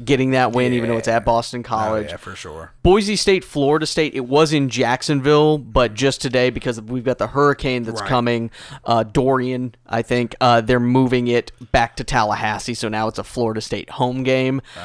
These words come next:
Speaker 2: Okay.
Speaker 1: I still had Florida State winning this game,
Speaker 2: Yeah.
Speaker 1: but I, I,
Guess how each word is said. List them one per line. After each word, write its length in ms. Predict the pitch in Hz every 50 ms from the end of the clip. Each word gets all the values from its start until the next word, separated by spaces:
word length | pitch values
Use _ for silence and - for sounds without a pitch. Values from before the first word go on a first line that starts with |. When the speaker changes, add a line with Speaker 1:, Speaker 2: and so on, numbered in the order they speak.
| 92 95 95
Speaker 2:
Okay. 180 | 92 - - 98 104
Speaker 1:
I 80 | 143 143
still 340 | - - - - 254 247 220
had 160 | 220 196 -
Florida 300 | - 196 196 196 180 170
State 340 | - - 180 170 156 - -
winning 480 | 123 117 123 131 131 143 147 160 160
this 180 | 160 160 147 -
game, 520 | - 139 139 139 143 151 156 160 165 170 - - _ -
Speaker 2:
Yeah. 80 | 123 107
Speaker 1:
but 360 | 127 123 120 120 117 - -
I, 80 | - 127
I, 220 | 135 - 131 131